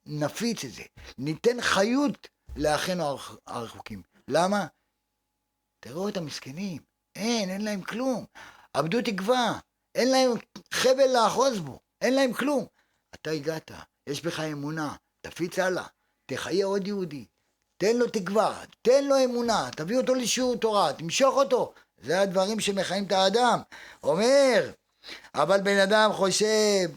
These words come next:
"זהו, אין לי חיים, אני כבר גרוע בגרועים, אף אחד לא רוצה אותי, אף אחד לא אוהב אותי." שם חבל, הורג את עצמו.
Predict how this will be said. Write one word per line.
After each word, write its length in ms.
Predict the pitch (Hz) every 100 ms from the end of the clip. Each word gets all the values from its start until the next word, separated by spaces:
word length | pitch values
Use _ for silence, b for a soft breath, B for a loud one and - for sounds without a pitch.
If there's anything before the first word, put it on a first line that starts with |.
| -
"זהו, 800 | 156 202 214 214 202 190 175 170
אין 120 | 196
לי 80 | 180
חיים, 720 | 160 190 202 190 170 151 151
אני 160 | 185
כבר 180 | 156 156
גרוע 340 | 147 151 180
בגרועים, 800 | 175 156 143 143 165 180 170 160
אף 80 | 156
אחד 160 | 165 175
לא 60 |
רוצה 300 | 156 156 -
אותי, 320 | 180 170 165 151
אף 80 |
אחד 140 | 156 165
לא 60 |
אוהב 220 | 170 170 143
אותי." 160 | 135 - - - _ _ _ _ -
שם 180 | - 113
חבל, 420 | - 117 107 104 - -
הורג 200 | - 160
את 60 | -
עצמו. 380 | - 202 220